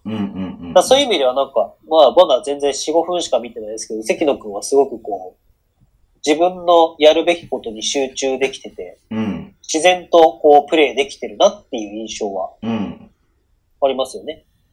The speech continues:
Speaker 1: もっとドライブとかするのかなと思ったら、意外とシュートを打ったりとかしていて、まあ、それがよ-、いい方向に出ている。だから、ね、これゲームワンかな。ゲームワンは、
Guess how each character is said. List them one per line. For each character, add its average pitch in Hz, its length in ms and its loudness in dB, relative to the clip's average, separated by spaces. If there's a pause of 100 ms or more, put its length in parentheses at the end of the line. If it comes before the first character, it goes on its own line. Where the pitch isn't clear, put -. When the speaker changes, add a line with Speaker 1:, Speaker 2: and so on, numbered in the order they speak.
(160)
Speaker 1:
も - 280 -10
っ - 140 -20
と 127 120 -4
ド 120 140 -4
ラ 147 140 2
イ - 20 -2
ブ 156 100 -6
と 160 120 -10
か 131 100 -4
す 127 100 -8
る 135 120 -4
の 131 60 0
か 113 160 -2
な 101 160 -4
と 101 100 -12
思 - 140 -10
っ - 20 -20
た 113 100 -16
ら、 110 60 -10
意 123 100 -8
外 202 320 -6
と 202 140 -6
シ - 180 -4
ュ 190 140 -4
ー 165 180 -16
ト 92 220 -6
を 101 120 -10
打 110 60 -12
っ - 40 -20 (140)
た - 140 -10
り 82 140 -14
と - 100 -16
か - 160 -14
し - 160 -14
て 85 160 -12
い 82 160 -18
て、 92 640 -10 (1400)
ま 131 120 -6
あ、 - 20 -6
そ 151 160 -6
れ 165 100 -8
が 165 100 0
よ-、 160 60 0 (180)
い 170 140 -6
い 165 40 -2
方 107 260 -4
向 95 160 -8
に 85 100 -12
出 101 160 -6
て 98 100 -12
い 87 160 -10
る。 85 320 -14 (360)
だ 107 120 -6
か 101 140 -4
ら、 92 80 -2 (1400)
ね、 123 180 -6
こ 113 160 -8
れ 110 40 -8
ゲ 123 240 -6
ー - 20 -4
ム 123 140 -4
ワ 123 120 -4
ン 110 60 -10
か 82 80 -14
な。 90 120 -10
ゲ 113 160 -6
ー 123 40 -2
ム 127 140 -2
ワ 127 80 0
ン 104 80 -4
は、 82 300 -8